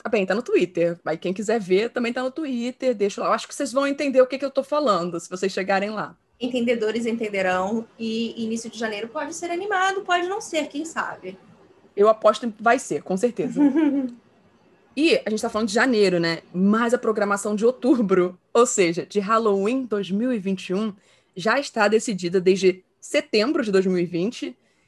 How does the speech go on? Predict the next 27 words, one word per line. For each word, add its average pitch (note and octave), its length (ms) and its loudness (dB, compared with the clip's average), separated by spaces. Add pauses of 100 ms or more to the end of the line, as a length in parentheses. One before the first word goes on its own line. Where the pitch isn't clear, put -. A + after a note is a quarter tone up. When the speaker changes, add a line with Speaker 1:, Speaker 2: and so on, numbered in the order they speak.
(100)
Speaker 1:
E A#3+ 240 2
o, D4 320 6 (100)
<laughs> - 60 -20
é, F#3+ 220 4 (100)
a - 80 0
gente C#4 200 0
é - 20 4
assim, F#3+ 300 0
né? F3+ 80 2
A F3+ 40 2
gente, G3 380 -2 (340)
é, G3+ 300 8
trabalha G#3+ 420 4
com A#3 140 0
bastante G#3+ 320 2
antecedência. F#3+ 840 0 (400)
Ainda G3 160 2
mais G3+ 260 2
no, G#3+ 200 -2
nesse G#3 240 0
grande G3+ 340 0
evento, F3+ 640 -2 (140)
<laughs> - 160 -18
que - 80 0
é F3 60 6
o F3+ 40 8
Halloween. F#3 480 2